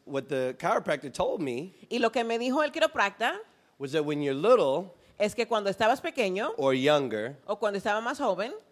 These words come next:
Speaker 1: you can grow even if your bones aren't in the right alignment.
Speaker 2: tú puedes seguir creciendo aún tus huesos estén ya alineados.
Speaker 1: But you won't grow well.
Speaker 2: Pero no vas a crecer bien.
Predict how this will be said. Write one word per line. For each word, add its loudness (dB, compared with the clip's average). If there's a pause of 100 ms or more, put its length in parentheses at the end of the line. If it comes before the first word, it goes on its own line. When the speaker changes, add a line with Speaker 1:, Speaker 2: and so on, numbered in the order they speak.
(640)
Speaker 1:
you -2
can 2
grow 6 (240)
even 0
if 0
your 2
bones 4
aren't 2
in -2
the 0
right 2
alignment. -4 (340)
Speaker 2:
tú -6
puedes -2
seguir -8
creciendo -4 (100)
aún 0
tus -12
huesos -2
estén -10
ya 0
alineados. -4 (540)
Speaker 1:
But -6
you 0
won't 6
grow 4
well. 2 (380)
Speaker 2:
Pero 0
no -2
vas 2
a 0
crecer -4 (120)
bien. -6